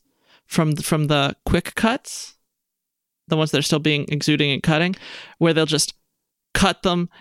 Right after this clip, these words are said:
and then they'll, like, roll off the side of the platform into this log flume, essentially, and be taken down to, to other levels for, for processing.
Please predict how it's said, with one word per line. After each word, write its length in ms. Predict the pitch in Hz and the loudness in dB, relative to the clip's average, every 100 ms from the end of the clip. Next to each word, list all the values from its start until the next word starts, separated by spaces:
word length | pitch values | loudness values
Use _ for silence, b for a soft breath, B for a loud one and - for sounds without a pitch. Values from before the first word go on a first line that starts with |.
| b | b
and 80 | 165 | -2
then 100 | 160 | 0
they'll, 120 | 160 | 0
like, 180 | 156 147 | 0 -2
roll 540 | - 151 160 170 165 160 | -4 0 2 4 4 4
off 240 | 151 - | 0 -2
the 80 | 160 | -8
side 340 | - 156 147 | -2 0 2
of 80 | 147 | 0
the 80 | 143 | -4
platform 720 | - 143 - - 147 131 135 b b b - | -2 -2 -2 -6 -2 -2 -2 b b b -4
into 240 | 165 165 | -2 0
this 400 | 151 143 - - _ _ _ _ _ _ _ _ _ _ | 0 -2 -4 -10 _ _ _ _ _ _ _ _ _ _
log 360 | 170 156 156 147 | 4 4 2 0
flume, 500 | - 156 147 139 143 - | 0 2 2 0 -2 -2
essentially, 720 | - 151 143 - 143 135 127 | 0 0 0 0 0 0 0
and 280 | 131 156 - | -4 -6 -8
be 120 | - 143 | -8 -4
taken 480 | - 151 151 143 - - _ _ 156 | -4 -4 -4 -4 -8 -16 _ _ 0
down 380 | 160 151 151 151 | 2 2 0 -2
to, 420 | - 147 143 - _ | 0 0 0 -4 _
to 160 | - 147 | -2 0
other 240 | 147 151 | 0 2
levels 360 | 143 135 139 - | 0 0 -4 -4
for, 260 | - 143 - | -4 -4 -6
for 140 | 143 | -8
processing. 760 | - 151 147 - 147 - 156 | -2 0 0 -2 -2 -4 -6